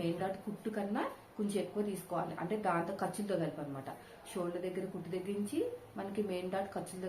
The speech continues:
కలిపి తీసుకోవాలి. అదే స్ట్రైట్ కటింగ్ అంటే కొంచెం సాగదీసి పట్టుకోవాలి, ఎందుకంటే స్ట్రైట్ కటింగ్ కదా, మళ్ళీ అలాగే పెట్టేసాం అనుకోండి మనకి సాగదనమాట. బాడీ మీదకి వెళ్ళిన తర్వాత కొద్దిగా సాగదీసినట్టు పట్టుకోవాలి స్ట్రైట్ కటింగ్కి. అదే క్రాస్ కటింగ్కి అస్సలు సాగదీయకూడదు.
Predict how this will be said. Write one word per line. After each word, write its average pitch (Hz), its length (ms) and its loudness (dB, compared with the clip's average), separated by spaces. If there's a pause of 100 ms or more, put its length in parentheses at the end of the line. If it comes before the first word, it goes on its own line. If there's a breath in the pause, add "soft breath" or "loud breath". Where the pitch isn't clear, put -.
కలిపి 175 200 0 (100)
తీసుకోవాలి. 147 500 0 (380 loud breath)
అదే 196 140 2
స్ట్రైట్ 202 420 2
కటింగ్ 185 320 0
అంటే 170 220 0
కొంచెం 233 300 0 (120)
సాగదీసి 190 520 4
పట్టుకోవాలి, 151 500 2
ఎందుకంటే 190 360 2
స్ట్రైట్ 185 320 0
కటింగ్ 170 300 0
కదా, 151 160 0 (440 loud breath)
మళ్ళీ 180 200 4
అలాగే 180 320 4
పెట్టేసాం 180 360 0
అనుకోండి 156 420 2 (100)
మనకి 165 280 2
సాగదనమాట. 156 640 2 (140)
బాడీ 147 260 0
మీదకి 160 240 -2
వెళ్ళిన 143 280 -2
తర్వాత 135 280 -6 (380 loud breath)
కొద్దిగా 208 540 0
సాగదీసినట్టు 180 600 0
పట్టుకోవాలి 156 540 0
స్ట్రైట్ 160 360 0
కటింగ్కి. 160 440 -4 (420 loud breath)
అదే 196 200 2
క్రాస్ 175 300 6
కటింగ్కి 202 400 -4
అస్సలు 208 320 0
సాగదీయకూడదు. 143 680 0